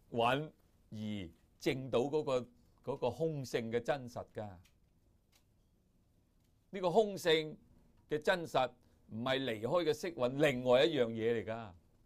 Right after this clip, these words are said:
色不異空，明唔明啊？啊，咁所以你要證嘅真係點啊？要走入個夢裏邊，做好嗰個夢嘅工作，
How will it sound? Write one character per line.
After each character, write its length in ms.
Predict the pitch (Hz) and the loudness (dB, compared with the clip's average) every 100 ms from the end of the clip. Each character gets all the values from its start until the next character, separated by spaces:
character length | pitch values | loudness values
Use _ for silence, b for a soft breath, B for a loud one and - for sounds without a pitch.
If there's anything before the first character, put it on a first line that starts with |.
| _ | _
色 180 | - 165 - | -10 -6 0
不 80 | |
異 280 | 156 120 107 | 0 -2 -4
空， 280 | 143 143 120 - _ _ _ _ - | -2 -2 -6 -18 _ _ _ _ -12
明 120 | 95 | -6
唔 20 | |
明 0 | |
啊？ 220 | 110 113 - _ _ _ _ | -4 -6 -10 _ _ _ _
啊， 140 | - - _ _ _ _ | -20 -20 _ _ _ _
咁 80 | 180 | 2
所 120 | 240 | 6
以 300 | 220 175 165 - | 6 4 0 -6
你 120 | - | 4
要 80 | 175 | 4
證 260 | 180 196 170 | 4 2 2
嘅 100 | 170 | 2
真 220 | 165 147 | 4 4
係 80 | 156 | 4
點 120 | 135 | 0
啊？ 180 | 160 143 b b - - | 0 -2 b b -12 -4
要 100 | 170 | -2
走 400 | 170 135 180 226 | 4 10 12 12
入 100 | 175 | 8
個 120 | 170 | 6
夢 520 | 170 156 143 147 139 | 2 2 2 2 2
裏 80 | 151 | 4
邊， 460 | 151 139 139 127 120 | 2 0 0 -2 0
做 320 | 139 123 123 | 2 2 0
好 100 | 107 | 0
嗰 340 | 131 170 147 147 | 0 0 -2 -2
個 100 | 135 | -4
夢 460 | 127 120 110 107 | 0 0 0 -2
嘅 140 | 117 120 | -6 -4
工 260 | 165 139 127 | -6 -6 -4
作， 420 | 120 117 113 | -2 0 -4